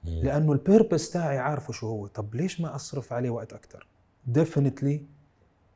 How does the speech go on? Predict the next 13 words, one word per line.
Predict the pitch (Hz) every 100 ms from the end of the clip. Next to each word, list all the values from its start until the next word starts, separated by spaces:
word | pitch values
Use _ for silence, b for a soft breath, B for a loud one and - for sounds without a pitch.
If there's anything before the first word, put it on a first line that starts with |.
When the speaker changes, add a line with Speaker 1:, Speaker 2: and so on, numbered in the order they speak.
| _ _ _ -
Speaker 2:
إحنا | - 143 139
we |
are | 143 117
very | 123 160
lucky، | 139 117 -
الحمد | 113 - 123 113
لله، | 110 113 123
إنه | 117 139
الله | 139
سبحانه | - 120 135 123
وتعالى | 117 127 117
اختار | 127 - 147 160 143
لإلنا | - 120 110 117